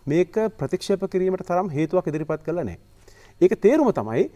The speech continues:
අපි ඉදිරිපත් කරලා තියෙන මේ ආර්ථිකය ගොඩනගන තාක්ෂණික ලියවිල්ල ඉතාම නිවැරදි එකක්. එය ක්‍රියාත්මක කළ හැකි එකක්.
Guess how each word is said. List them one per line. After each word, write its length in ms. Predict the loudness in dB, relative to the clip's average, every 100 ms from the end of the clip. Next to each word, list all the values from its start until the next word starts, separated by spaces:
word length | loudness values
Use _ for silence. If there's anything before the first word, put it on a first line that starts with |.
| -20 -12 -4
අපි 180 | 2 4
ඉදිරිපත් 380 | 4 2 -2 -2
කරලා 220 | -2 0
තියෙන 240 | 0 0
මේ 140 | 2 2
ආර්ථිකය 600 | 4 4 4 0 0 0
ගොඩනගන 480 | 2 0 0 0 -2
තාක්ෂණික 540 | -2 -2 -2 -2 -2 -2
ලියවිල්ල 500 | 0 2 2 0 -2 -6 -14 -20 -20 -20 -20 -16 -4
ඉතාම 280 | 0 0 2
නිවැරදි 400 | 4 6 6 2
එකක්. 80 | 0 -2 -8 -20 -20 -20 -20 0 8
එය 220 | 10 8
ක්‍රියාත්මක 580 | 2 2 4 2 -2 0
කළ 140 | 2
හැකි 260 | 2 2 0
එකක්. 160 | 0